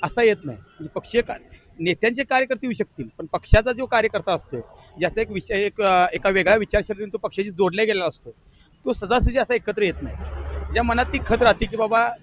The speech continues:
actually ही युती बरेच लोकांना आवडली नसेल, पण तो आर्थिक समीकरणं जुळावीत म्हणून हे नेते एकत्र जरी आले असतील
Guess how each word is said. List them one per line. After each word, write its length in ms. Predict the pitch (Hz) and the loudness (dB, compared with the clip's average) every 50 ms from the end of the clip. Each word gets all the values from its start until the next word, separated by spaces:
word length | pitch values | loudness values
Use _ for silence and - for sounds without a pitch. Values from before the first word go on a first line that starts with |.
| _ _ _ _ | _ _ _ _
actually 300 | 165 156 - - 226 226 | -6 -6 -6 -8 -8 -6
ही 80 | 208 240 | -4 -4
युती 200 | 247 - - - | -4 -6 -8 -4
बरेच 220 | 196 220 208 220 220 | -2 -2 -2 -2 -4
लोकांना 260 | 233 226 - 240 247 | -6 -8 -6 -2 0
आवडली 300 | 226 202 190 202 196 208 | 2 2 2 0 0 -2
नसेल, 280 | 208 196 160 - - 101 - _ _ _ - - _ - _ _ | -4 -4 -6 -8 -10 -16 -20 _ _ _ -20 -20 _ -20 _ _
पण 60 | - 180 | -10 -4
तो 100 | - 208 | -2 -2
आर्थिक 260 | 185 - - 214 196 - | -2 -2 -4 -10 -14 -10
समीकरणं 560 | 220 214 214 220 - 226 220 226 233 233 240 240 226 160 | -8 -6 -6 -4 -4 -4 -4 -2 0 0 0 -2 -4 -2
जुळावीत 320 | 175 185 196 208 208 220 - | 0 2 2 2 2 0 -4
म्हणून 200 | 214 202 208 202 | -6 -6 -6 -6
हे 60 | 214 | -6
नेते 260 | 214 208 190 - - 190 | -6 -6 -6 -4 -2 -4
एकत्र 320 | - - 185 - 175 180 | -4 -4 -6 -8 -6 -6
जरी 120 | 180 185 | -4 -2
आले 240 | 180 175 156 151 151 | -2 -2 -2 -2 -4
असतील 280 | 143 - _ - 117 | -6 -10 _ -20 -20